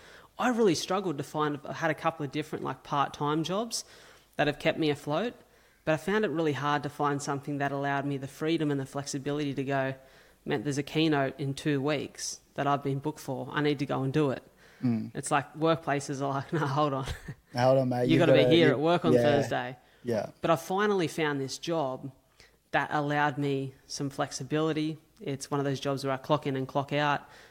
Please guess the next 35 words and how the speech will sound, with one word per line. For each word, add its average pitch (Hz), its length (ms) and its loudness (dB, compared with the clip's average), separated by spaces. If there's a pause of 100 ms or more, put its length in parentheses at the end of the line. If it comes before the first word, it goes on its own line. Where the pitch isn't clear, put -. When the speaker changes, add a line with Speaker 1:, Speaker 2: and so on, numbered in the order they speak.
(140)
Speaker 1:
I 139 40 2
work 139 220 0
with 135 100 -4
a 139 60 -2
great 135 300 -2
crew 135 240 -4
of 127 100 -6
guys 151 580 2 (480)
and 135 120 -2
we 139 40 0
have 135 140 -2
a - 20 -6
good 139 220 -2
time 147 320 0
and 131 60 0
it's 127 100 -8
quite - 220 -2
physical. 156 640 -4 (760)
And 190 140 4
in 196 80 6
all 196 120 4
honesty, 190 360 0
it's, 131 160 -6
it's 156 160 -4
not 160 160 0
what 151 100 2
I - 20 4
wanna 147 200 2
do 147 100 0
for 143 140 -8
the 143 40 -2
rest 143 180 -2
of - 40 -2
my 143 80 0
life. 147 480 -4